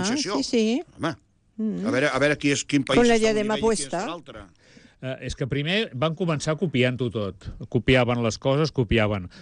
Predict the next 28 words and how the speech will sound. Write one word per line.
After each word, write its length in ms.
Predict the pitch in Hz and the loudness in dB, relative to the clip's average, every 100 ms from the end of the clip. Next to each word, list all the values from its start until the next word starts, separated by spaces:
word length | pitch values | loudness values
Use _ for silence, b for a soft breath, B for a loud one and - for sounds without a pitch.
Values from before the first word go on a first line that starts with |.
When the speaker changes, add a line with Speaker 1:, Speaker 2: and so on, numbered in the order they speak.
| - | -2
Speaker 3:
Però 140 | 139 | 2
després 400 | 151 - 147 131 | 2 2 2 2
van 160 | 135 135 | 0 -2
començar 760 | 123 113 107 120 113 123 143 | -2 -2 -2 0 2 2 2
Speaker 1:
Sí. 80 | 151 | 2
Speaker 3:
a, 320 | 117 107 - | 2 2 0
a 20 | 110 | -4
fer 220 | - 113 | 2 2
les 160 | 117 | 4
Speaker 2:
A 40 | - | 4
Speaker 3:
seves 260 | 127 185 | 4 4
Speaker 2:
comprar. 240 | 175 156 - | 4 2 4
Speaker 3:
pròpies 160 | 127 - | 0 0
tecnologies, 680 | 113 113 107 90 123 113 98 | -4 -4 -6 -2 0 0 -2
ja. 220 | 98 92 | -4 -4
Speaker 2:
I 120 | 175 165 | -2 0
a 60 | |
comprar. 520 | 156 151 135 135 156 | 2 2 2 2 0
Speaker 3:
I, 40 | 110 | 0
i, 520 | 104 101 95 95 95 | 2 2 0 -2 -2
i 60 | 92 | -2
a 60 | |
comprar 420 | - 95 90 110 | -2 -2 2 2
coses. 460 | 98 156 143 175 160 | 4 2 4 2 2
Speaker 2:
Comprar 340 | 123 190 185 175 | 2 4 4 2
Speaker 3:
I, 40 | |
Speaker 2:
en 60 | 208 | 0
Àfrica, 540 | - 190 - 190 320 | -2 -4 -6 -6 -6